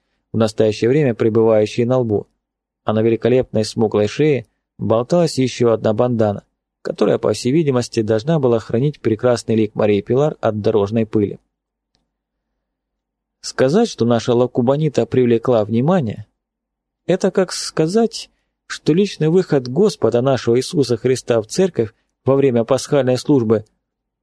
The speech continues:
ну, например, вызвал некоторое оживление. Ящерицы саванны явно были хорошо знакомы с нашей спутницей,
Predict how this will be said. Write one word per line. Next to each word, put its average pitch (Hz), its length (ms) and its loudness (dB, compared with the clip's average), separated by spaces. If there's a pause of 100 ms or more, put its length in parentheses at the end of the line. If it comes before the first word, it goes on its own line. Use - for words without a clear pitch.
(480)
ну, 185 420 0
например, 175 760 2 (960)
вызвал 196 500 2
некоторое 160 600 0
оживление. 120 640 0 (1300)
Ящерицы 120 680 0
саванны 135 460 0
явно 151 420 0
были 151 200 0
хорошо 147 420 -2
знакомы 143 500 0
с - 80 -8
нашей 113 260 0
спутницей, - 580 -4